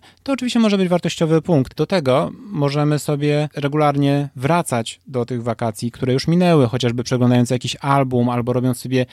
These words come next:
spis najprzyjemniejszych doświadczeń z tego pobytu. I jeżeli będziemy sobie do tego wracać,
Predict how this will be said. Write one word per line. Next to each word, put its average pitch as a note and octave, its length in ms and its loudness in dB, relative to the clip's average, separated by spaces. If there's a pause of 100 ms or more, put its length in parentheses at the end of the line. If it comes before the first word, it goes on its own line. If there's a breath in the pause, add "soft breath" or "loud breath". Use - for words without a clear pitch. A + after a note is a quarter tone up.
(200 loud breath)
spis - 440 -6
najprzyjemniejszych C3+ 840 2
doświadczeń C3+ 600 -2 (180 soft breath)
z - 120 -16
tego C3+ 200 -4
pobytu. C3+ 520 0 (520 loud breath)
I A3+ 160 0
jeżeli F3+ 300 0
będziemy E3 240 2
sobie D#3 140 -6
do D3 80 2
tego C#3 200 0
wracać, D3+ 420 -4